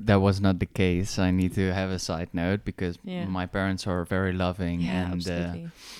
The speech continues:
Speaker 1: they only want the best for me. And I have had a tremendous childhood. It was, uh, I have so, such little trauma. I, I can only thank my parents for that,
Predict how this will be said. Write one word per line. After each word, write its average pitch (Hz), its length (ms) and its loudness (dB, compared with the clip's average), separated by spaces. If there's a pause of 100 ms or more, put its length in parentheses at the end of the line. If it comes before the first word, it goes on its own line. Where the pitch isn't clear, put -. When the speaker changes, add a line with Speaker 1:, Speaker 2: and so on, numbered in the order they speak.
(180)
Speaker 1:
they 90 260 -4
only 98 220 -2
want 92 200 -2
the 85 80 -8
best 90 260 -2
for 98 140 -4
me. 92 260 2
And 82 180 -6
I 95 220 -6
have 92 160 -10
had 104 400 -8 (260)
a 113 260 -8 (120)
tremendous 104 960 2 (180)
childhood. 90 720 0 (140)
It 101 120 -4
was, 98 400 -2 (640)
uh, 95 340 -2 (100)
I 98 160 0
have 101 240 -2
so, 104 500 2
such - 400 2
little 101 240 4
trauma. 90 680 0
I, 60 220 -6 (100)
I - 100 -12
can 95 260 -4
only 98 240 0
thank 101 200 -2
my 95 140 2
parents 92 400 0
for 92 200 -6
that, 90 260 0